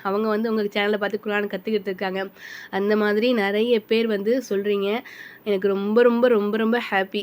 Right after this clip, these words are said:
சந்தோஷம் எனக்கு அல்ஹம்துலில்லான்ட்டு. அஹ், இதே போல நீங்க எப்படி பயனடைகிறீங்களோ, அதே போல இன்ஷா அல்லாஹ் இன்னும் நிறைய பேர் பயனடையணும். அதுக்கு நீங்க வந்து என்ன செய்யலாம்னா, ஒரு சின்ன ரிக்வெஸ்ட் தான்,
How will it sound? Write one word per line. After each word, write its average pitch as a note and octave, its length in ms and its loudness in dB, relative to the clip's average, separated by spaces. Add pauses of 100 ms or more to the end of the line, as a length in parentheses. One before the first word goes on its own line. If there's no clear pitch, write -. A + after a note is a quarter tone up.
சந்தோஷம் G#3 600 -2
எனக்கு F#3+ 220 -4
அல்ஹம்துலில்லான்ட்டு. F#3+ 880 -4 (540)
அஹ், G3+ 380 4
இதே A3+ 380 2
போல A3 420 2
நீங்க A3 240 2
எப்படி A3 300 0
பயனடைகிறீங்களோ, G#3 760 4 (360)
அதே F#3+ 280 4 (100)
போல G#3 280 2 (520)
இன்ஷா G#3+ 360 0
அல்லாஹ் G#3+ 440 4
இன்னும் B3+ 360 2
நிறைய A3 300 4
பேர் C4+ 220 4
பயனடையணும். F#3+ 640 0 (300)
அதுக்கு A3+ 400 0
நீங்க A#3+ 220 2
வந்து G#3+ 180 2
என்ன A3 180 0
செய்யலாம்னா, G3 500 0 (300)
ஒரு C#4 200 2
சின்ன A#3+ 300 -2
ரிக்வெஸ்ட் G#3+ 440 -2
தான், G3+ 220 -2